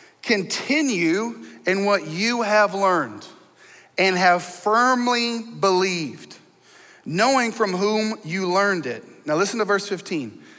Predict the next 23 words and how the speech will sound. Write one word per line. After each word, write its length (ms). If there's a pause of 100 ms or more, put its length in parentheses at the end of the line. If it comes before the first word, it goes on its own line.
(220)
"And 160
how 300
from 400
childhood 1040 (960)
you 200
have 220
been 140
acquainted 920
with 160
the 100
sacred 760
writings," 800 (840)
referring 380
to 60
Scripture, 540
referring 480 (160)
at 120
this 180
point 300
to 100
the 120
Old 200
Testament, 580